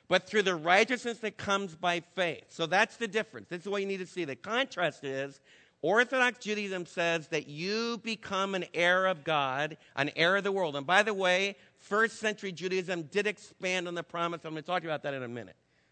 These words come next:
And that's incredible news. You need to think about, "What am I gonna inherit?" Like, as a believer in Jesus the Messiah, what's my inheritance? I'm gonna talk about that in a minute. The Apostle Paul says that you inherit it not because you keep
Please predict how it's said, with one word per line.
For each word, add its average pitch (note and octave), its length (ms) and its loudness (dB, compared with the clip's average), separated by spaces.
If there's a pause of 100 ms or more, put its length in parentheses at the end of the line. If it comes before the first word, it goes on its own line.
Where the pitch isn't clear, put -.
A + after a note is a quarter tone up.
(240)
And C#3 160 2
that's E3 200 2
incredible G3+ 580 0
news. F#3+ 260 -4
You G3 120 -6
need B3 120 -4
to A#3 80 -4
think G#3+ 240 -6
about, E3 320 2 (200)
"What E3+ 280 6
am A3 140 2
I G3+ 140 4
gonna F#3 260 0
inherit?" F3 560 0 (720)
Like, B2+ 160 -2 (220)
as F#3+ 280 8
a A#3 80 2
believer F#3+ 680 -2
in E3+ 240 -4
Jesus G3 360 -4
the G3+ 100 -6
Messiah, F3 720 0 (280)
what's F#3+ 420 6
my G3 220 2
inheritance? F3 680 -2
I'm B2+ 60 -10
gonna C3+ 80 -8
talk F3 180 -4
about E3 160 -2
that D#3+ 100 -6
in D3+ 120 -6
a D3+ 40 -6
minute. D3 300 -6 (560)
The D3+ 100 4
Apostle G3+ 460 2
Paul G#3 200 0
says G3 220 -4
that D3+ 140 -6
you F3 180 0
inherit G3 560 2
it D#3 260 0
not F#3+ 460 2
because A3 340 -4
you G3 140 -10
keep G#3+ 500 -6